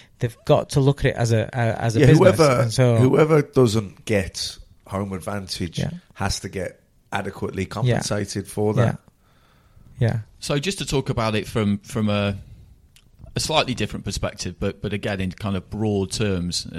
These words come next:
Speaker 3: in, in, in so much as has the landscape changed really, which was why I sort of introduced this.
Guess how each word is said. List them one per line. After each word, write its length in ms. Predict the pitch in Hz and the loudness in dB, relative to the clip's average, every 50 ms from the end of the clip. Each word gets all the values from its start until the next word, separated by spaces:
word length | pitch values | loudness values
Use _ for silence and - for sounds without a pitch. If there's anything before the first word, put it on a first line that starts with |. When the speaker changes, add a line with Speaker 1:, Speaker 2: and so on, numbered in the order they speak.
| 90 76 - | -8 -8 -8
Speaker 3:
in, 380 | 85 - - 98 92 90 87 | -10 -10 -8 -6 -6 -6 -6
in, 280 | - 92 92 87 87 - _ _ _ _ _ _ _ _ _ _ _ _ | -6 -6 -6 -6 -6 -8 _ _ _ _ _ _ _ _ _ _ _ _
in 100 | - 107 101 | -4 -2 -2
so 140 | - 113 | 0 0
much 300 | 104 101 95 - - - | 0 0 -2 -2 -4 -4
as 460 | 110 98 95 92 95 87 - - - - - - - - - - - - _ - - _ | -4 -2 -2 -4 -2 -2 -2 -4 -4 -8 -16 -20 -20 -20 -20 -20 -20 -20 _ -20 -18 _
has 180 | - 107 104 - | -6 -6 -4 -4
the 80 | 104 | -4
landscape 480 | 101 101 98 101 - - 87 87 - - | -4 -4 -4 -4 -6 -6 -8 -8 -8 -4
changed 420 | - 190 165 147 123 107 - - | -2 0 0 0 0 -2 -2 -4
really, 260 | 101 90 85 80 82 | -4 -4 -4 -4 -6
which 240 | 85 87 - - - | -8 -8 -10 -8 -8
was 140 | 92 90 - - - | -8 -10 -10 -12 -12
why 200 | - 98 101 95 | -8 -8 -6 -6
I 60 | 95 92 | -6 -6
sort 200 | - - 101 92 | -6 -6 -8 -6
of 100 | 90 98 | -6 -6
introduced 480 | 92 87 98 - 104 110 113 - - | -8 -8 -10 -8 -6 -6 -6 -6 -6
this. 220 | - 85 82 - | -8 -8 -10 -10